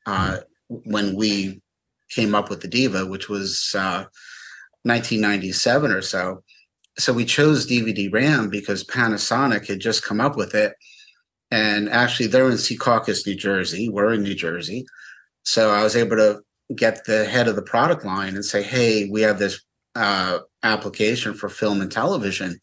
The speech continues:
Speaker 1: Can we get a drive?" And they actually gave us a,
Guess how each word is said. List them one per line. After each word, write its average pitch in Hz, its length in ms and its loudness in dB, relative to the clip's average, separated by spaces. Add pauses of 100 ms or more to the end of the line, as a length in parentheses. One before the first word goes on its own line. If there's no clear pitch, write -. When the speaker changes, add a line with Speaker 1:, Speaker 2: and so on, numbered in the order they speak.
(520)
Speaker 1:
Can 117 140 0
we 107 80 0
get 98 140 0
a 101 40 -6
drive?" 110 580 2 (420)
And 110 120 0
they 113 100 4
actually 117 320 2
gave 120 260 4
us 120 220 -2 (180)
a, 104 180 0